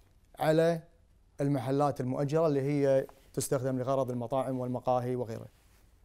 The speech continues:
فهذا أول أمر، فمعناته راح تأثر على قطاع ال-، العقار. قطاع العقار اليوم تقريبًا بحسب ما وردنا من، آه،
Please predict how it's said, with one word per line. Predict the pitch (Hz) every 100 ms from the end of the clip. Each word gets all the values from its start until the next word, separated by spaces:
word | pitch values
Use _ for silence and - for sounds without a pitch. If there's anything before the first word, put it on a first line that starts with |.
| _ - - - - -
فهذا | 131 151 180 175
أول | 180 - 175 170
أمر، | 151 117 - _ _ _ _ -
فمعناته | 139 160 160 160
راح | 139
تأثر | 143 190 117 151
على | 123 135
قطاع | 135 135 117
ال-، | 123 117 113 110 110 135
العقار. | 110 123 113 - _ _ - - -
قطاع | - 147
العقار | 139 131 165 156
اليوم | 135 156 139
تقريبًا | 120 127 156 127
بحسب | 113 113 143 131 107 - _ -
ما | 127 123
وردنا | 120 131 135 120 110
من، | 107 107 107
آه، | 104 104 - - 50 - -